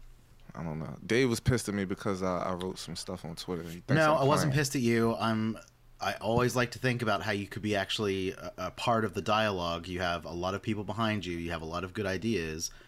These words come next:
Speaker 2: And sometimes you just come up a bit abrasive on, on Twitter, like you're stirring stuff up, like you know you do.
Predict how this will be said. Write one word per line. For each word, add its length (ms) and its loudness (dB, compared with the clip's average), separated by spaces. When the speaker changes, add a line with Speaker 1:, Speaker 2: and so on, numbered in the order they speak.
Speaker 2:
And 180 -6
sometimes 540 -2
you 40 -10
just 180 -6
come 180 -4
up 240 -6
a 80 -8
bit 180 -2
abrasive 800 -2
on, 400 -6
on 160 -4
Twitter, 280 -2
like 200 -6
you're 80 -10
stirring 360 2
stuff 280 -2
up, 240 2
like 240 0
you 120 0
know 180 2
you 240 6
do. 520 4